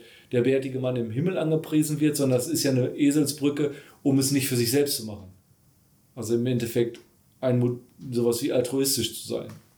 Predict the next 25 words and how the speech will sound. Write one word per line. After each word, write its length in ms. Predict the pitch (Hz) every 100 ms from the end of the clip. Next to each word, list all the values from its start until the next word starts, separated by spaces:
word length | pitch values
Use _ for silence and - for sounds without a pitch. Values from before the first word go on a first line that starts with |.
| _ _
Dass 180 | 120 135
nicht 180 | 127
alles 560 | 139 123 117 - - - _ _ _ _ _ _ _ _ -
dem 320 | 117 120 123
eigenen 340 | 135 123 120
Ich 220 | 139 - -
dient. 320 | 110 101 - - _ _ _ _ _
Ähm, 480 | 110 107 104 104 107 107
und 180 | 123 120
den 80 |
Rest 260 | 123 135 -
vergesse 280 | 123 123 107
ich 60 | 92
jetzt 220 | 107 -
gerade. 480 | 104 104 101 110 - - - - 131
Ja, 140 | 131
da 120 | 127
gehört 220 | 120 123
noch 100 | 123
mehr 160 | 120 127
dazu. 300 | 110 113 110
Mindestens 380 | 117 135 147 135
noch 140 | 131
ein 200 | - 127
Aspekt. 500 | 117 107 104 101 -